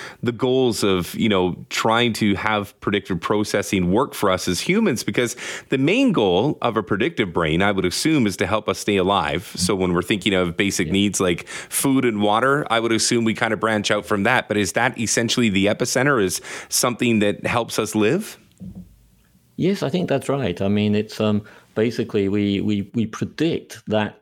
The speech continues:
Speaker 2: we will inhabit the kind of situations that enable us to be alive as the sort of organisms that we are, and we then preferentially act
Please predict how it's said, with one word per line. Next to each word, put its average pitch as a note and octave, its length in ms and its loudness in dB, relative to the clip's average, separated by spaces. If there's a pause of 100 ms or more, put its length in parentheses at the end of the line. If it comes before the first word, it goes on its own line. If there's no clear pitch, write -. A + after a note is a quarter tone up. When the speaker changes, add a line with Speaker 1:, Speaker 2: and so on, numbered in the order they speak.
(240)
Speaker 2:
we A2+ 260 2
will A2 400 2
inhabit G#2+ 800 -2
the G2+ 80 -2
kind A2 280 0
of G2+ 60 -2
situations A2 1040 -2
that G#2+ 160 -2
enable G#2+ 480 0
us F#2+ 160 -2
to - 140 -10
be G#2 160 0
alive G2 560 0
as F2+ 140 -4
the G2 60 -4
sort G2+ 200 -2
of G2 80 0
organisms G2+ 640 -2
that F2 100 -2
we F#2+ 140 0
are, F2 340 -2 (360)
and F#2+ 320 -2
we G2+ 100 0
then G2 260 0
preferentially G2+ 800 -2
act B2 400 -4